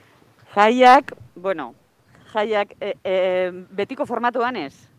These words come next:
Ez, nik espero dut zeo zer egitea, baina, bueno, uztaila ondino, uztailarako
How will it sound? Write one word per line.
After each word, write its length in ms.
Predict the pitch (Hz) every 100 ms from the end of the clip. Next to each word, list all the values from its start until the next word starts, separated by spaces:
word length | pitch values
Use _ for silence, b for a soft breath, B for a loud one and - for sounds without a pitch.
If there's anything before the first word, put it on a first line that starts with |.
| _
Ez, 240 | 170 156 -
nik 220 | 190 202
espero 280 | 196 220 214
dut 140 | 220
zeo 180 | - 214
zer 200 | 214 202
egitea, 440 | 175 202 208 170
baina, 260 | 208 170 156
bueno, 220 | 165 160 143
uztaila 480 | 170 - 185 190
ondino, 380 | 196 202 196 190
uztailarako 640 | 175 165 180 185 175 185